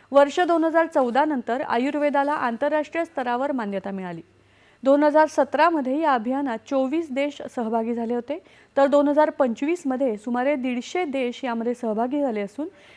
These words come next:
यातून आयुर्वेदाचा प्रचार करण्यासाठी केंद्र सरकारनं केलेले प्रयत्न दिसून येतात, असं त्यांनी सांगितलं.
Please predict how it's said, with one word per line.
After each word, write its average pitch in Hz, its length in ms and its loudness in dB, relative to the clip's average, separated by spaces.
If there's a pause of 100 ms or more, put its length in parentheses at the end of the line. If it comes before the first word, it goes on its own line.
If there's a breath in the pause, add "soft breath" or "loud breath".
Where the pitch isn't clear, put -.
(100)
यातून 277 360 2
आयुर्वेदाचा 320 680 0
प्रचार 247 420 -4
करण्यासाठी 226 560 -6
केंद्र 247 300 -6
सरकारनं 262 480 -6
केलेले 262 340 -4
प्रयत्न 233 380 -8
दिसून 220 360 -8
येतात, 233 260 -8 (100)
असं 233 180 -8
त्यांनी 196 240 -6
सांगितलं. 185 420 -10